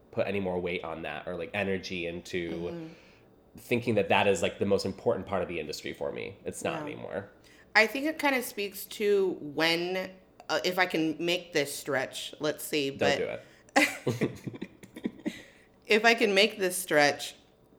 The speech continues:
Speaker 2: I think, um, when people get involved also is interesting to see because we work so hard, and if we're having a conversation about burnout, sometimes that burnout comes about when we don't see that support that we need or that
Speaker 1: Yeah.
Speaker 2: recognition that we need.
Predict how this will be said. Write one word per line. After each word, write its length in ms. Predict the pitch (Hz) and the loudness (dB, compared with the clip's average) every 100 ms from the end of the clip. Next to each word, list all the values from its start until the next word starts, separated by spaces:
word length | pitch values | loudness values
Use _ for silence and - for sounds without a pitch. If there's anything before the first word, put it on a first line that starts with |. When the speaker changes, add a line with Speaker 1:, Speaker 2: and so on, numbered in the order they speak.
| _ _ - - | _ _ -16 -6
Speaker 2:
I 80 | 165 | -6
think, 500 | - 202 196 196 196 - | 0 2 2 2 -2 0
um, 520 | 165 160 151 147 143 151 147 | 2 4 4 2 0 -4 0
when 480 | 160 165 175 185 - | 2 4 2 0 -4
people 380 | - 175 165 165 | -6 -8 -4 -4
get 220 | 151 151 | 2 0
involved 800 | - 143 143 131 135 170 208 214 - - - - | 0 -4 -2 0 0 0 -2 -8 -18 -20 -6 2
also 440 | 196 220 233 214 | 2 2 2 4
is 100 | 208 | 2
interesting 540 | - 208 208 - 214 | 0 -2 -4 -4 -2
to 80 | 202 | -2
see 240 | 202 208 202 | 0 0 0
because 540 | 190 185 165 160 - - - - | -2 0 0 0 -4 -16 -20 -6
we 140 | 165 190 | 0 4
work 280 | 180 196 | 6 6
so 220 | - 220 185 | 4 2 4
hard, 320 | 180 170 175 | 6 6 6
and 100 | 165 | 2
if 200 | 160 160 | 0 0
we're 80 | 170 | 0
having 200 | 180 170 | 0 0
a 40 | |
conversation 580 | - 180 170 170 160 170 | 0 -2 0 0 0 0
about 320 | 160 139 143 | 0 0 0
burnout, 560 | 151 151 160 165 175 180 - - - | 2 4 4 4 2 0 -6 -20 -8
sometimes 580 | - 190 185 190 175 170 | 2 4 4 4 2 2
that 220 | 165 - | 0 0
burnout 360 | 165 165 151 | 2 4 2
comes 280 | - 170 160 | 0 -2 0
about 260 | 156 156 151 | 4 4 4
when 120 | 160 | 2
we 100 | 156 | 0
don't 260 | 160 147 - | 0 -2 -4
see 200 | - 151 | -4 0
that 220 | 165 - | 0 0
support 380 | 185 - 196 190 | -8 0 2 2
that 100 | 190 | 0
we 140 | 190 190 | 0 0
need 340 | 190 190 196 | 0 2 2
or 160 | 185 156 | 2 4
that 120 | 156 | 4
Speaker 1:
Yeah. 60 | 160 | 4
Speaker 2:
recognition 580 | 160 151 147 151 180 | 0 2 0 0 0
that 120 | 190 180 | 0 0
we 120 | 190 | -2
need. 400 | 196 196 202 | -2 -2 -4